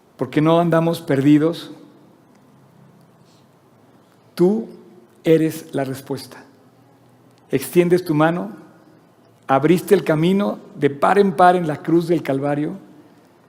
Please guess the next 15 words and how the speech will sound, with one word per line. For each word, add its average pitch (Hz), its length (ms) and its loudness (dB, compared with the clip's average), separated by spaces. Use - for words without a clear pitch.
para 139 220 -4
que 151 100 -4
todo 196 320 0
aquel 190 420 2
que 180 120 -4
en 147 160 -4
ti 165 220 -4
cree 151 340 -2
no 151 120 -6
se 147 140 -8
pierda, 139 400 -2
mas 135 240 -8
tenga 139 520 -6
vida 131 420 -8
eterna. 123 520 -14